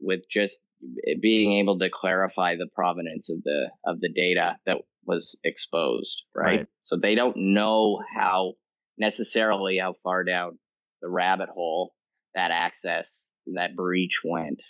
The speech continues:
Speaker 1: right? Uh, I, I mean, that may not be the case for Marriott.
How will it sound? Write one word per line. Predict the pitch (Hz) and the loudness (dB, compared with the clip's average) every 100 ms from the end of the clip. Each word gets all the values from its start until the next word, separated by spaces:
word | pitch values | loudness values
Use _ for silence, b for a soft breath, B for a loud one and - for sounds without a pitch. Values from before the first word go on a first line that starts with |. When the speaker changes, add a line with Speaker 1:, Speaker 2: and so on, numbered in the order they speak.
| - | -8
Speaker 1:
right? | 76 92 113 b b b - | -2 -2 -4 b b b -2
Uh, | 98 - | 0 0
I, | 101 | -2
I | 104 120 | 0 0
mean, | 127 117 - _ - | 2 0 -4 _ -4
that | 139 147 | -2 2
may | 156 | 2
not | 160 143 | 2 2
be | 127 127 | 0 -4
the | 117 | -4
case | 117 107 101 | -2 -2 -2
for | 107 | -2
Marriott. | 98 95 98 113 | 0 0 2 0